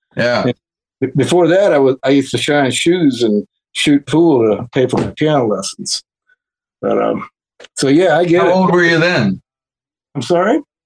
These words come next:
Speaker 1: How old were you then?
Speaker 2: Oh, eleven, I think.
Speaker 1: Well,
Speaker 2: You know, about
Speaker 1: eleven.
Speaker 2: eleven or eleven, you know.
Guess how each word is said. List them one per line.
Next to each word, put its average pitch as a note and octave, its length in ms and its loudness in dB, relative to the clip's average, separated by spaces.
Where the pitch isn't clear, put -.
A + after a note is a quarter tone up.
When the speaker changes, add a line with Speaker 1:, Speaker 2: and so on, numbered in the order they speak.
Speaker 1:
How D#3 180 2
old E3 160 2
were D3+ 140 2
you D3 140 2
then? C3+ 420 0
Speaker 2:
Oh, D#3+ 160 2
eleven, C#3+ 500 0
I E3 140 0
think. D#3+ 360 -2
Speaker 1:
Well, C3 380 0
Speaker 2:
You G#3+ 60 -2
know, C#3 80 2
about E3 260 2
Speaker 1:
eleven. D3 380 0
Speaker 2:
eleven G#3 160 0
or E3 60 2
eleven, D3+ 480 0
you F3+ 100 0
know. C3 380 -2